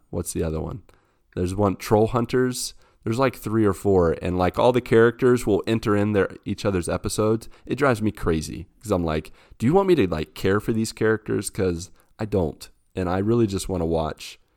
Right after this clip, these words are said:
the show we're watching. I don't wanna see characters from other shows entering into the show." But, but we survived it, and it was fun. It was about, you know, aliens stranded on Earth and all that fun stuff.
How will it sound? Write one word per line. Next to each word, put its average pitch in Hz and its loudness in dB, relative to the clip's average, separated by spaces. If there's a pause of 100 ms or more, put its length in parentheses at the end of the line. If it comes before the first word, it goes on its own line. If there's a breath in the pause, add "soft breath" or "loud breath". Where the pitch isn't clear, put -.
(320)
the 87 -4
show - -2
we're 85 0
watching. 78 -4
I 78 -8
don't 90 -2
wanna 90 -4
see - -8
characters 80 -4
from - -8
other 80 -2
shows - -8
entering - -12 (460)
into 80 -8
the 76 -8
show." - -10 (580 soft breath)
But, 95 0 (240)
but 110 2
we 143 4
survived 85 0
it, - 0 (160)
and 101 -4
it - -4
was 123 -12
fun. 78 -6 (320)
It 85 -6
was 90 -4
about, 82 -4
you 107 -6
know, 82 -2
aliens 82 -4
stranded 80 -6
on 78 -6
Earth 73 -10
and 78 -10
all 80 -12
that - -12 (600 soft breath)
fun 82 -4
stuff. - -10